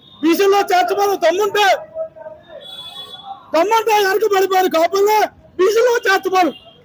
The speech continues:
ఏ చంద్రబాబు నాయుడు వాగ్దానం చేశాడుగా. ఎవర్రా అంటే ఈ మాల మాదిగలు దా-, రాష్ట్ర వ్యాప్తంగా ఆంధ్రప్రదేశ్ లో ప్రత్యేకంగా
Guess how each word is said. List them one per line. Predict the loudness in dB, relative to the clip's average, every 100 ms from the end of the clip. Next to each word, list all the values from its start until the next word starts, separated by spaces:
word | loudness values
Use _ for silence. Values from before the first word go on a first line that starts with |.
| -2
ఏ |
చంద్రబాబు | -2 -2 -2 0 2 2
నాయుడు | 4 2
వాగ్దానం | 0 -2 0
చేశాడుగా. | -2 -2 -2 0 0 -2 -12 -20 _ _
ఎవర్రా | -2 2 2 2 2 2
అంటే | 2 2 2 0 -2 -10 -2
ఈ | 0 2
మాల | 2 2 2
మాదిగలు | 2 2 0 2 0 -4 -20 -18 -4
దా-, | -2 0
రాష్ట్ర | 0 0
వ్యాప్తంగా | 0 0 0 0 2 2 0 -12 _ -4
ఆంధ్రప్రదేశ్ | -2 -2 -2 0 0 2
లో | 0
ప్రత్యేకంగా | 0 0 0 0 0 2